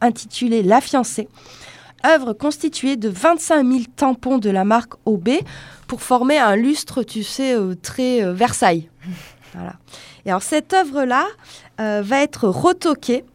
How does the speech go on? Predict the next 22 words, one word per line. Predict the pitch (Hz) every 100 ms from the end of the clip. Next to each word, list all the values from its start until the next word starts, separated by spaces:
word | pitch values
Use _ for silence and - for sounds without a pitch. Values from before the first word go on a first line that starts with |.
| -
puisqu'elle | - - 220
avait | 202
été | 208 208
invitée | 277 269 254 277 - -
à | 269
Versailles | 247 247 - - 185 175 139 156
pour | - 240 214
exposer | 185 - 180 165 226 302 - - -
et | -
ça | 214
avait | 190
été | 190 - 208
jugé | 180 185 233 - - - -
non | 190 226 294 - _ _ _ _ -
convenable | 339 302 240 170 135 139 143 - - -
<laughs> | 180 170 160 139 - -
en | 190
raison | 190 220 269
de | 294
son | 214
caractère | 220 196 185 277 -
sexuel. | 240 233 - 175